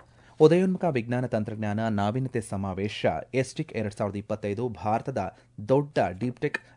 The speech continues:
ಲಿಪ್ನಿಂದ ಗುರುತಿಸಲ್ಪಟ್ಟಿದೆ ಎಂದು ಕೇಂದ್ರ ವಿಜ್ಞಾನ ಮತ್ತು ತಂತ್ರಜ್ಞಾನ ಸಚಿವ ಜಿತೇಂದ್ರ ಸಿಂಗ್ ಹೇಳಿದ್ದಾರೆ.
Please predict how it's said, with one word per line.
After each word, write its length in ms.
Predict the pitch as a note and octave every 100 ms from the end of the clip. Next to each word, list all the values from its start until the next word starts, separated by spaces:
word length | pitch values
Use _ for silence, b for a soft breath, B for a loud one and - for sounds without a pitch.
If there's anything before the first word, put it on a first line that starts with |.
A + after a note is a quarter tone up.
| A2+
ಲಿಪ್ನಿಂದ 420 | C3 C#3 B2 A2
ಗುರುತಿಸಲ್ಪಟ್ಟಿದೆ 840 | G#2 G#2+ G#2+ A2+ G#2 G#2+ G2 G2
ಎಂದು 240 | F#2 A#2+
ಕೇಂದ್ರ 280 | D#3+ A2+ G2
ವಿಜ್ಞಾನ 320 | F#2 G#2 G#2+
ಮತ್ತು 220 | C3 C#3 G#2+
ತಂತ್ರಜ್ಞಾನ 500 | G2+ G2 G2+ G#2 C3
ಸಚಿವ 360 | G2+ - G2+ G#2 D3 G#2+
ಜಿತೇಂದ್ರ 480 | C#3 C#3 D#3 E3+
ಸಿಂಗ್ 280 | B2 - F2
ಹೇಳಿದ್ದಾರೆ. 600 | - A2 F2+ G2 G2+ F#2